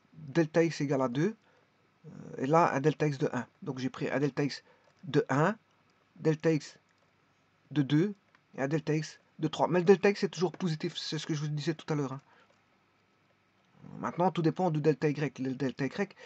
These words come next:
lui, il va dépendre, bien sûr, de, de, euh,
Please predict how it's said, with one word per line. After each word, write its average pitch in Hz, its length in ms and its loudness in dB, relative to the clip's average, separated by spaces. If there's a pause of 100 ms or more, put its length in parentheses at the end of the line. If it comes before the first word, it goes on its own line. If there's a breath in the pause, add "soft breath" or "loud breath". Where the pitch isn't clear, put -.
(180 loud breath)
lui, 165 240 4
il 202 60 4
va 180 100 4
dépendre, 175 500 0 (340 soft breath)
bien 110 120 -6
sûr, 175 280 -4
de, 123 120 -4
de, 101 540 -2 (540 soft breath)
euh, - 120 -20